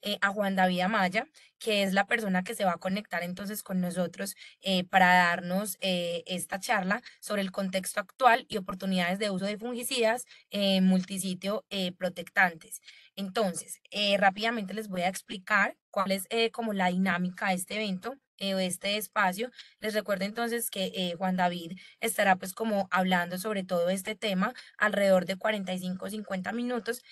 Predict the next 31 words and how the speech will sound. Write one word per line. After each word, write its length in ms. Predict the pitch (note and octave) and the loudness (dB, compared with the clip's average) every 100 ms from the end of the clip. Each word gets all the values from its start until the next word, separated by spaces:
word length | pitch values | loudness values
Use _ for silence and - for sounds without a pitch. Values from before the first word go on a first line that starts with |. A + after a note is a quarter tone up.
| - - | -20 -2
La 100 | G#3 | 0
idea 240 | F#3+ F#3+ | 8 8
es 100 | G3+ | 6
que 100 | C4 | 0
en 80 | A#3+ | -2
los 180 | F#3+ F#3 | -2 -2
diez 280 | G3+ F#3+ | 0 0
minutos 440 | G3 A3+ A#3+ - A3+ | 0 -2 -2 -4 -6
finales 520 | B3 C4 A3 G#3 B3+ - _ _ | 0 4 4 4 -6 -12 _ _
podamos 320 | G#3 F#3+ G3 | 4 4 2
entonces, 500 | A3+ - F#3 F#3+ F#3+ G#3 | -2 -2 -2 0 -2 0
eh, 180 | G3 | 0
realizar 400 | F#3 E3+ E3+ E3+ | 2 0 -4 -12
preguntas. 600 | - F#3+ F#3+ A3 F#3 - - - - | -8 -6 -2 -2 -4 -10 -20 -20 -20
Como 220 | - A3 | -4 2
esta 220 | G#3+ G#3 B3 | 2 4 4
plataforma 800 | C#4 B3+ G3+ G3 G3 F3 F#3+ A#3+ | 4 0 -2 2 2 4 0 0
no 140 | A3 | -2
nos 180 | G3+ G#3 | -2 -2
permite 420 | B3 A3+ F#3 G3 | -2 -2 -4 -6
pues 180 | A#3 A#3 | -8 -6
como, 320 | A#3+ A#3+ G3+ | -2 0 0
eh, 320 | F#3+ F#3+ F#3 F3+ | 0 0 0 0
encender 500 | F#3+ F#3+ F3+ F3+ F3+ | -4 -4 -4 -4 -8
cámara 320 | - G#3+ A3 G#3 | -4 0 2 2
y 40 | |
micrófono 640 | F#3 - F#3 E3 F#3 A3 G3+ - - | -2 -2 -4 -4 -6 -6 -6 -16 -20
a 140 | - F#3 | -4 -2
todos 240 | F#3+ F#3+ | 4 4
los 160 | G#3 G#3+ | 4 -4
asistentes, 720 | F#3+ F#3 - A3+ F#3 - - | -8 -8 -4 -2 0 -4 -8